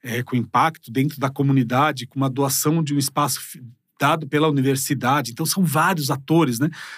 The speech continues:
Todo mundo trabalhando junto. A Porto Belo com técnicos, né? E, e, e aportes, né? De, de, de pesquisa, de testes, é, pra esse, pra esse cobogó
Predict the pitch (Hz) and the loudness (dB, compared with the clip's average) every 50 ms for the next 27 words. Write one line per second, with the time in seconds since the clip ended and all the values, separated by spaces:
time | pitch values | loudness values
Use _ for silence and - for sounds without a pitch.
0 | - - - 180 175 185 170 160 - 160 151 151 151 151 156 151 147 147 127 - | -12 -2 0 2 4 4 4 4 4 2 2 4 4 2 2 2 2 0 0 0
1 | 135 143 170 220 - 226 - - - - - - - 156 - 185 185 175 185 175 | 0 0 0 0 0 -2 -8 -8 -18 -18 -10 -4 -4 -2 2 2 0 2 2 2
2 | 139 151 165 185 196 190 - - 175 165 - - - 170 170 190 185 185 147 143 | 2 4 4 4 2 0 -2 -4 -6 -6 -4 -2 0 2 2 2 0 -2 -2 -4
3 | 131 135 - 110 101 113 135 165 202 196 - 151 139 143 143 139 - - 147 131 | -4 -2 -4 -4 -2 0 0 0 0 -2 -4 -2 0 0 0 -2 -4 -8 -4 -2
4 | 131 131 131 131 131 131 123 120 - - - _ - 131 147 139 - - 143 143 | 0 2 2 2 2 2 2 0 -4 -16 -18 _ 0 0 0 0 0 0 0 2
5 | 151 175 185 175 147 131 - 135 123 131 127 147 170 180 156 123 117 110 - 123 | 2 2 2 0 0 -4 -6 -6 -6 -2 0 0 2 0 -2 -4 -8 -8 -6 -8
6 | 117 - - - 123 - 135 127 - - - - 143 165 185 196 165 131 139 131 | -8 -8 -10 -12 -2 -2 0 0 0 -4 -4 -2 0 2 4 4 4 4 2 2
7 | 135 139 - - 151 143 151 170 196 185 - - 233 220 - - - - - - | 0 -4 -4 0 0 2 2 2 2 2 2 2 0 0 0 -4 -10 -20 -20 -20
8 | - - - _ _ _ _ _ - 165 151 147 143 147 147 147 147 147 147 147 | -20 -20 -20 _ _ _ _ _ 0 2 4 4 4 4 4 4 4 4 4 4
9 | 151 151 151 151 151 147 143 170 170 160 151 160 208 208 - - - 208 180 - | 4 4 2 2 0 0 0 0 2 2 4 2 2 2 0 0 0 -2 -2 -4
10 | - - 165 160 170 190 - - 214 - - - 196 208 208 190 214 202 175 139 | -6 -4 0 2 2 2 2 0 -2 -4 -2 2 2 2 2 4 2 2 2 2
11 | 123 135 139 151 185 | 0 2 2 2 2